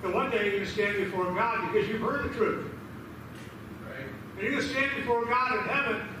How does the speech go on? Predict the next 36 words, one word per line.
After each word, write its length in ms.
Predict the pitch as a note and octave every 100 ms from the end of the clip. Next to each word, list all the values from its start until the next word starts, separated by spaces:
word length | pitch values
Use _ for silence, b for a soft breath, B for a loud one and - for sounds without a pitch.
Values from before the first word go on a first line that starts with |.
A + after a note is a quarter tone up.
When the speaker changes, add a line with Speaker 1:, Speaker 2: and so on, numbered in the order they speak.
| - G#3+
Speaker 1:
and 240 | G#3+ G#3
you're 140 | G#3+
gonna 140 | B3+ A3
say, 100 | A3
"I 220 | A#3+ B3+
didn't 220 | A#3 G#3
know, 180 | A#3+ C#4
I 260 | - - C4+
was 80 | -
religious," 580 | G#3 G#3+ C#4+ A3+ A3 F#3
and 100 | -
God's 280 | A#3 C4 B3+
gonna 180 | A3 -
say, 240 | - A3 A#3
"You 100 | -
heard 280 | B3 -
the 40 | -
truth 360 | A3+ G#3+ G#3 -
and 80 |
you 80 | F#3
rejected 480 | F#3+ F3+ F3+ F3+ -
it." 120 | - - - - - -
Speaker 2:
Right. 180 | - - - - - -
Speaker 1:
He 60 | E3+
made 260 | F3 -
fun 220 | F#3+ G3
of 100 | -
it. 60 | -
He 40 | -
thought 180 | F#3 E3
it 40 |
was 140 | D3+
something 260 | - F3+ F3
else. 240 | F#3+ F#3+ - - - - - - - - - - - - -
So 160 | - G#3+
what 160 | G#3+